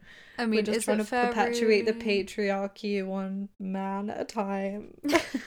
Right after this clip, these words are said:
Speaker 2: <laughs>
Speaker 1: Bit harsh, mate. I feel like you should let men cry, you know? Leave them.
Speaker 2: Yeah.
Speaker 1: I'd kill for my
Speaker 2: Definitely.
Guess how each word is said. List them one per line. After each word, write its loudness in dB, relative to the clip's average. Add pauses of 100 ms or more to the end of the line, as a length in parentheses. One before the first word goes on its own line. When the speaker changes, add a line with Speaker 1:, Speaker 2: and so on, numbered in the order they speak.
(160)
Speaker 2:
<laughs> -20
Speaker 1:
Bit 0
harsh, -6
mate. -14
I -8
feel -8
like -6
you -8
should -10
let -8
men -12
cry, -10 (140)
you -14
know? -12 (280)
Leave -10
them. -14
Speaker 2:
Yeah. -8 (480)
Speaker 1:
I'd -4
kill -2
for -10
my -8
Speaker 2:
Definitely. -8